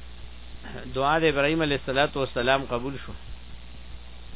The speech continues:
نو هلته هم دعا کړې وه د امن د کلي، ځکه چې کلي کې امن راشي، په یو ملک کې امن راشي، نو ته پکې جومات جوړ کړي، ته پکې مدرسه جوړه کړي،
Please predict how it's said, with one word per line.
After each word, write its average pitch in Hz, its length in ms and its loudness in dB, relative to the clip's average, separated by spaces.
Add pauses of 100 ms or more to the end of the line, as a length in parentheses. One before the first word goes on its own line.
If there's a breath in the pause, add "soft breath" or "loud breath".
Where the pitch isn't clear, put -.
(920)
نو 123 120 -6
هلته 165 340 2
هم 170 220 4
دعا 143 280 4
کړې 170 240 2
وه 147 120 4
د 131 80 4 (140)
امن 147 260 2
د 110 80 0
کلي، 95 280 -8 (1400)
ځکه 139 260 -2
چې 135 200 -2
کلي 165 260 0
کې 139 180 0
امن 147 340 2
راشي، 160 420 4 (240)
په 120 120 -6
یو 120 180 2
ملک 147 260 0
کې 139 120 0 (120)
امن 143 280 2
راشي، 160 380 4 (840)
نو - 120 -10
ته 151 200 -2
پکې 123 240 -4
جومات 123 300 0
جوړ 110 220 -4
کړي، - 180 -12 (1120)
ته 151 180 0
پکې 135 220 -2
مدرسه 127 440 0
جوړه 131 280 0
کړي، - 180 -8